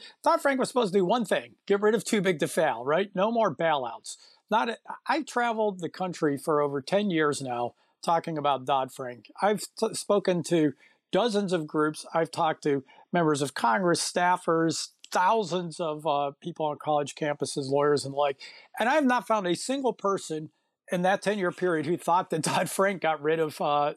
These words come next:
too big to fail, right? And so if you think about it, it was supposed to do one thing,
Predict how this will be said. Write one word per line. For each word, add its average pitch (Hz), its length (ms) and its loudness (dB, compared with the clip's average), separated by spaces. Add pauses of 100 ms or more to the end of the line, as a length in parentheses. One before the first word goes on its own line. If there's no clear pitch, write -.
too 185 140 -6
big 156 220 -10
to 165 60 -8
fail, - 400 -2 (200)
right? 156 260 2 (380)
And 190 140 2
so 220 100 2
if 185 120 2
you 190 80 2
think 262 200 0
about 151 360 2
it, 151 120 -6 (220)
it 196 60 2
was 185 100 2
supposed - 280 0
to 170 60 -4
do 165 180 2
one 190 320 0
thing, 170 360 -2